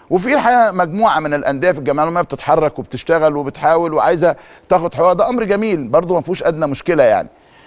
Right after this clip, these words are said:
لكن المشكلة، آه، الاستخدام والاستقواء، الاستقواء، الاستقواء مرة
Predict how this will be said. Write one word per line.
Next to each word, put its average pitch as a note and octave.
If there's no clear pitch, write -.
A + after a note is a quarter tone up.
لكن D#3+
المشكلة، G3
آه، C3
الاستخدام A#2+
والاستقواء، C3
الاستقواء، C#3
الاستقواء A#2+
مرة C#3